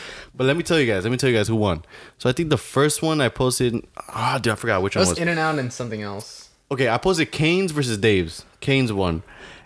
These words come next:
Speaker 1: And I
Speaker 2: What?
Speaker 1: posted
Speaker 2: Yo, weird.
Speaker 1: Yeah, Cane's won. I posted In-N-Out versus Shake Shack. I think In-N-Out won.
Speaker 2: I've never had Shake
Speaker 1: It
Speaker 2: Shack.
Speaker 1: It's, it's cool. It's cool. It's cool.
Speaker 2: Okay.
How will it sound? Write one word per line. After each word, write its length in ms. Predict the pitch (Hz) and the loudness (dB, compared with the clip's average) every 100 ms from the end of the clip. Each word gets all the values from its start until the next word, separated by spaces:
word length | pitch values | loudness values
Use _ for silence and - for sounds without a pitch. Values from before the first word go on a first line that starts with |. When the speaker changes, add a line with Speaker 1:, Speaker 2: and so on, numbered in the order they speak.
| - | -2
Speaker 1:
And 100 | - | 0
I 60 | |
Speaker 2:
What? 120 | 202 294 | 2 4
Speaker 1:
posted 280 | 320 285 | 2 2
Speaker 2:
Yo, 160 | 269 233 | 2 2
weird. 320 | 208 143 110 | 2 -2 -2
Speaker 1:
Yeah, 200 | 131 120 | 0 0
Cane's 300 | - 151 170 | 2 0 2
won. 360 | 127 123 131 131 - - - - | 2 2 0 -4 -12 -20 -12 -4
I 100 | 117 | -2
posted 720 | - 135 131 - 127 120 110 _ - | 2 0 0 2 2 2 -2 _ -2
In-N-Out 640 | 123 127 120 127 127 - _ - | 0 2 2 2 -2 -8 _ -6
versus 340 | 101 107 - 101 | 0 2 0 0
Shake 260 | - 117 | 0 0
Shack. 420 | - 117 113 - - _ _ | 2 2 2 -2 -16 _ _
I 80 | 104 | -6
think 320 | - 113 - - | 0 0 -2 -4
In-N-Out 400 | 107 107 104 90 | 0 2 2 2
won. 340 | 98 98 120 143 | 2 2 0 -2
Speaker 2:
I've 160 | 131 147 | -4 -2
never 120 | 156 | -2
had 140 | 151 127 | -2 0
Shake 200 | 135 - | 0 0
Speaker 1:
It 40 | |
Speaker 2:
Shack. 240 | - - - _ _ _ _ | -4 -16 -20 _ _ _ _
Speaker 1:
It's, 140 | 127 139 | -2 0
it's 160 | 147 | 0
cool. 240 | - 120 107 | 2 2 2
It's 80 | |
cool. 140 | - 101 | 0 -2
It's 80 | - | 0
cool. 140 | - | 0
Speaker 2:
Okay. 220 | 131 101 | 0 0